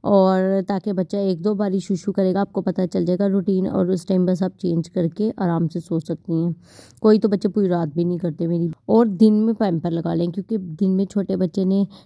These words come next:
सबकी गोद में जाना होता है, तो उस टाइम आप पैम्पर लगा लें। पता है मैं क्या करती थी कि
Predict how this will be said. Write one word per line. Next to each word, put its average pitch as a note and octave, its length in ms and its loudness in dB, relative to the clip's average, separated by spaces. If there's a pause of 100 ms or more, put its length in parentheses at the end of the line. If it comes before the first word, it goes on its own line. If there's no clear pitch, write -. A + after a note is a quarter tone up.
सबकी A3 520 0
गोद F#3+ 360 2
में G3+ 120 2
जाना F3+ 280 -2
होता F#3 260 -2
है, F#3 160 -2 (580)
तो G#3 260 4
उस F#3+ 200 -4
टाइम G3 220 -2
आप F3 180 -2
पैम्पर E3 260 -2
लगा E3 240 -4
लें। E3+ 240 -2
पता G#3+ 220 -4
है A3 60 2
मैं G#3+ 180 2
क्या G#3+ 160 -4
करती G#3 280 -4
थी G#3+ 160 -2
कि A3+ 380 0